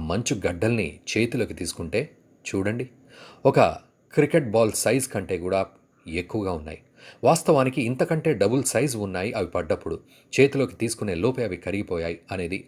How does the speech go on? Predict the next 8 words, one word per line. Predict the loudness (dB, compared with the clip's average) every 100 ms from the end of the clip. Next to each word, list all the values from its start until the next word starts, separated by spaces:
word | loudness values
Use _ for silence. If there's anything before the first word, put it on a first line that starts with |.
| -10
అక్కడి | -6 -4 -4
వారి | -6 -6
వాదన. | -8 -8 -12 _ _ -20 -20 2 6
ఏదేమైనా | 8 6 2 0 -2 -2 -6 -8
అంత | -4 -4 -4 -4 -4
పెద్ద | -4 -4 -4 -4
మంచు | -6 -8 -6
గడ్డలు | -4 -4 -6